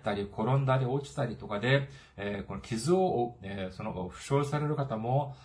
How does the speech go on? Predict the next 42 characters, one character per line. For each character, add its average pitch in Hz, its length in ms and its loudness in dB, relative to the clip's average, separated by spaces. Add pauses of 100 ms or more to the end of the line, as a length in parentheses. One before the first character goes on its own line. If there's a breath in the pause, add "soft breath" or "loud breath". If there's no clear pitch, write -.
(120 loud breath)
え 92 300 -4
ー、 - 40 -14
た 85 80 -8
く - 40 -14
さ 135 160 4
ん 131 100 6
お 120 60 4
ら 135 100 6
れ 139 120 2
る 131 100 2
と 123 100 -6
い 107 120 0
う 98 40 -4
ふ - 100 -10
う - 20 -6
に 131 120 -2
聞 127 160 -4
い 113 60 -6
て - 80 -8
お 104 80 -4
り - 60 -8
ま 95 120 -8
す。 - 140 -18 (1080)
こ 143 100 4
の 208 60 8
よ 254 80 2
う - 20 0
に 202 80 0
で 135 100 2
す - 80 -8
ね、 135 220 2 (180 loud breath)
八 139 160 0
千 208 240 -2
八 175 240 0
百 147 200 2
四 156 220 4
十 123 140 -2
八 113 380 -4
メ 156 140 4
ー 107 100 0
ト 92 100 -4
ル、 85 240 -6